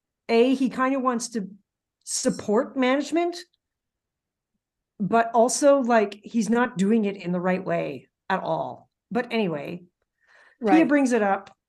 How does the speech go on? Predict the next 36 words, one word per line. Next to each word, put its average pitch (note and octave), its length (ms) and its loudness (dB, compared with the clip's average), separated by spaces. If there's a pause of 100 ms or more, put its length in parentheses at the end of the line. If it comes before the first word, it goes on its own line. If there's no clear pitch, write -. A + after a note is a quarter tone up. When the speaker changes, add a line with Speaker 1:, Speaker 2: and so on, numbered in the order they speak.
(200)
Speaker 1:
and G#3 360 0
everyone B3 440 2
is G3+ 120 0
upset. G3 380 -6
Torben B3 280 2
should A#3+ 160 -2
know G#3+ 160 2
better G3 280 0
than F#3 140 -2
to G3 120 -10
use F#3+ 220 -4
an G#3 60 -2
expression G3 460 -6
like F3+ 200 -4
that. F#3 180 0
And F#3 160 -6
frankly, G#3+ 420 -4
Alex F#3+ 280 -2
shouldn't F#3 220 -4
have E3 100 -4
said F3 240 -6
it - 160 -16
either. A3 520 -4 (600)
Um, F#3 540 0 (240)
the G#3+ 180 2
Pakistani C4 720 0
part, F#3+ 400 -4 (500)
if A#3 220 -4
they C4+ 140 2
could C#4 160 0
have C#4+ 120 -2
just - 200 -2
said G#3 200 -2
prophet F#3+ 360 0
of C3+ 120 -8
doom, D3 440 -6